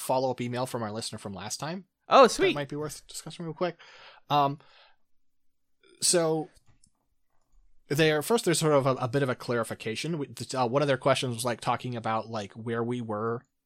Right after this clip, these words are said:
Speaker 1: at this point of the show compared to, you know, other Gundam shows, right?
Speaker 2: Uh-huh.
Speaker 1: <clears throat> Gonna go ahead and clarify myself about the comparison I made with Double O.
Speaker 2: Mm-hmm.
Speaker 1: It stuck out to me how Setsuna, a celestial being pilot that is all about secrecy, signals Ally, opens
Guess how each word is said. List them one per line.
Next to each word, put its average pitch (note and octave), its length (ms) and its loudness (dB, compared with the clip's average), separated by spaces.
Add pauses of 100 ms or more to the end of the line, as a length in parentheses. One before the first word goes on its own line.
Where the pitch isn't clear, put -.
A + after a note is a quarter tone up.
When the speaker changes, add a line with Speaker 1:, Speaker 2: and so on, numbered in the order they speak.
(340)
Speaker 1:
at A2+ 220 -4
this A#2+ 140 -6
point A2+ 300 -8
of G#2+ 60 -10
the A2+ 80 -8
show A2 260 -2
compared G#2 420 -8
to, G2 280 -8
you G#2+ 60 -12
know, F#2+ 100 -10
other G2+ 420 -10
Gundam G2+ 300 -10
shows, A2+ 420 -6
right? C3+ 240 -4 (160)
Speaker 2:
Uh-huh. A#2+ 300 -12 (720)
Speaker 1:
<clears throat> D#3 400 0 (420)
Gonna A3+ 180 4
go A3 160 6
ahead F#3+ 140 6
and D#3 120 0
clarify D3 520 4
myself A#2 480 -2
about C3 220 2
the B2+ 60 -10
comparison F#3 420 0
I F3+ 80 4
made C#3+ 260 0
with B2 280 -4
Double A2 300 -2
O. A2+ 300 -2 (100)
Speaker 2:
Mm-hmm. B2 240 -10 (560)
Speaker 1:
It F#3+ 120 0
stuck A#3+ 200 0
out A3+ 140 2
to - 60 4
me D#3 120 2
how C3+ 260 2
Setsuna, B2+ 640 2
a C3+ 80 -2
celestial F3 440 0
being D3+ 240 -2
pilot B2 520 0
that C3+ 180 -4
is A2+ 120 -4
all F#3 260 2
about D#3 260 2
secrecy, A2+ 720 -2
signals A#3 540 0
Ally, C#3 340 2
opens F3+ 380 0